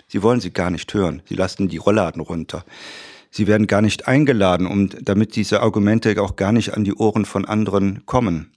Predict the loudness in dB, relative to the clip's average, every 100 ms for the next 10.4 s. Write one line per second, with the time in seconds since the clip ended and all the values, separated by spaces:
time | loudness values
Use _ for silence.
0 | _ _ -20 -20 _ -2 2 2 0 -4
1 | -2 0 2 0 2 2 4 0 -2 0
2 | 2 2 -2 _ _ _ _ _ _ _
3 | _ -6 0 2 2 0 -2 -2 0 2
4 | 0 0 -6 -4 0 2 2 -2 -20 -20
5 | -20 _ _ -4 -4 -6 _ -2 -2 0
6 | 2 2 2 _ -16 -6 -6 -6 -2 -2
7 | 0 0 2 2 2 2 -2 -6 -2 -2
8 | -2 0 2 2 0 -2 -4 -4 -4 0
9 | 0 0 -2 0 0 0 2 2 2 -2
10 | -4 -8 -10 -16